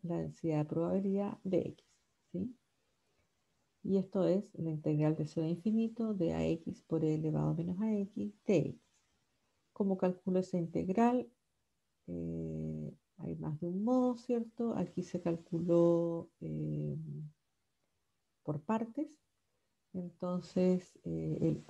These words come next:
U fue X y B fue E menos E elevado a menos A X. Entonces, lo que tenemos aquí es, es, eh, U de B, ¿cierto? Y entonces aquí tenemos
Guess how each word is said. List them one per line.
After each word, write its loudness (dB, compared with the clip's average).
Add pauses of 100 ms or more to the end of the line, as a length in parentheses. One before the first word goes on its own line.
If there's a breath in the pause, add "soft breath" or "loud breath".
U 4
fue 8
X 2
y 4
B 4
fue -2
E -2
menos -2
E 0
elevado 2
a 2
menos 0
A 0
X. -2
Entonces, -4
lo -2
que -4
tenemos -2
aquí -4
es, -4 (720)
es, -4 (260)
eh, -6 (120)
U 2
de 6
B, 4
¿cierto? -4 (1800)
Y 4
entonces -2
aquí -2
tenemos 6